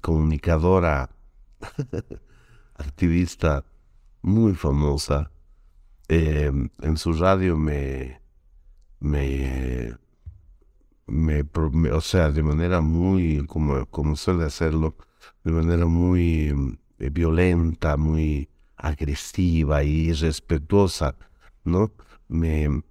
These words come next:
me abordó diciendo de que, eh, de que no estaba haciendo la burla, de que si yo estaba creando debate, entonces debatiremos, me dijo. Yo le dije, "Yo no soy, yo no soy,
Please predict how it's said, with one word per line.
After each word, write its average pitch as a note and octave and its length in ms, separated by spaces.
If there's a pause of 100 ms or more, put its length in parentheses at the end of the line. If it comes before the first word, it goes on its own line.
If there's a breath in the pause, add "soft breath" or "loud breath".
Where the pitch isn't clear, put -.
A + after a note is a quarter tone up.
(120)
me F2 220
abordó E2+ 800 (520 soft breath)
diciendo A2+ 460
de F2 140
que, D#2+ 340 (760)
eh, D2+ 480 (1400)
de E2+ 180
que - 140
no F2+ 80
estaba A2 320
haciendo D2+ 340
la C2+ 200
burla, C#2+ 580 (540)
de F2+ 120
que G2 100
si F#2+ 220
yo A2+ 80
estaba G#2+ 320
creando F#2 340
debate, E2+ 320
entonces A#2+ 340
debatiremos, D#2 1000
me G#1+ 120
dijo. - 300 (1000)
Yo G2+ 140
le G#2+ 60
dije, G#2 220
"Yo A#2 100
no C3+ 100
soy, G#2+ 340 (120)
yo A2+ 200
no B2+ 160
soy, F#2 400